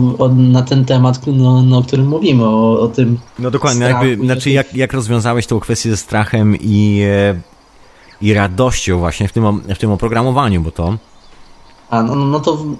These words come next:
Speaker 1: to w sumie to, to nie rozwiązałem tego wcale, dlatego że, że strach i, i, i to szczęście i tak dalej, to jest, to jest po prostu jedna z tych,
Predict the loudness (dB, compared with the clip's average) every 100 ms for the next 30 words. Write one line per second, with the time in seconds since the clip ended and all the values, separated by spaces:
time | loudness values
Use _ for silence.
0 | -4 -2 0 0 0 2 0 -2 -2 0
1 | 0 0 0 0 -2 -4 -6 -6 -2 -2
2 | -2 -4 -4 0 0 2 0 -4 -8 -20
3 | _ _ -6 -2 -2 -6 -20 _ _ _
4 | -12 -4 0 0 -2 -8 -20 _ -6 -2
5 | -4 -2 -2 0 0 -2 -4 -4 0 2
6 | 2 -2 -4 -4 -2 -4 -2 0 0 2
7 | 2 2 -2 -18 -20 -20 _ 0 0 -2
8 | -4 -2 -2 -2 0 2 2 0 -2 -4
9 | -4 -4 -4